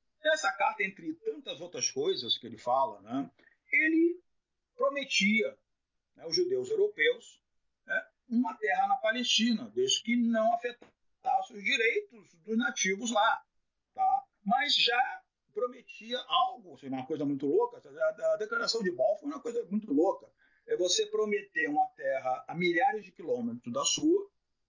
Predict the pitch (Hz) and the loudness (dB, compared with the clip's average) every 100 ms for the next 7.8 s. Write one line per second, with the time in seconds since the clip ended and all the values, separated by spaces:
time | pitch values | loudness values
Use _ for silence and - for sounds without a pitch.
0 | _ - - 180 175 170 170 165 170 165 | _ -20 -10 -4 -2 0 0 -2 -4 -4
1 | 165 185 240 247 220 214 247 - 196 202 | 0 2 2 2 2 2 0 -2 -2 -2
2 | 175 175 175 147 139 135 147 - 147 117 | -4 0 2 2 2 2 2 2 0 2
3 | 117 740 719 - 784 784 762 762 740 622 | 2 2 -2 -10 -6 -2 2 0 0 -6
4 | - _ _ _ - 143 151 - 202 202 | -6 _ _ _ 0 2 2 -2 -6 -6
5 | 180 185 190 190 165 151 143 170 262 254 | -4 -6 -6 -10 -10 -8 -2 0 0 0
6 | 247 254 - 196 208 185 185 202 196 220 | -2 -4 -6 -6 -4 -2 0 0 2 -2
7 | - _ 277 302 262 254 294 | -4 _ -4 -2 0 0 0